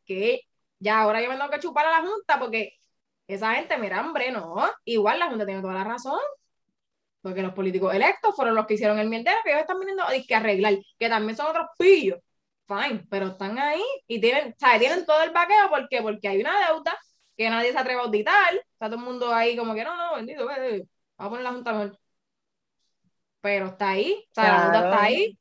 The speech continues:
Speaker 1: la, lo, lo, las malas condiciones de, de todo está ahí. O sea, de, de energía eléctrica, de, de, del agua, de, de, de las carreteras, de la escuela, de todo.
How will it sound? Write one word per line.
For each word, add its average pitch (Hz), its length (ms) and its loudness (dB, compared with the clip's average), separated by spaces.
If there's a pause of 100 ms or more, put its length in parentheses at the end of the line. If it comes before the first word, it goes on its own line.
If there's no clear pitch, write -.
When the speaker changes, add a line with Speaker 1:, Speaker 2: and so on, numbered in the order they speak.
(160)
Speaker 1:
la, 208 280 0
lo, 202 300 0
lo, 202 500 2
las 208 160 -2
malas 214 220 -4
condiciones 262 460 -4
de, 226 260 0
de 202 160 2
todo 277 340 4
está 214 180 -2
ahí. 254 180 -2
O - 800 -16
sea, 214 100 -2
de, 202 140 2
de 190 160 -2
energía 196 340 -4
eléctrica, 285 580 2
de, 208 200 6
de, 185 420 -2
del 180 140 -4
agua, 311 520 6
de, 214 180 2
de, 185 500 -4 (1400)
de 208 220 -2
las 202 120 -2
carreteras, 240 640 2
de 262 80 2
la 208 80 0
escuela, 294 560 0
de 240 80 -6
todo. 220 380 -6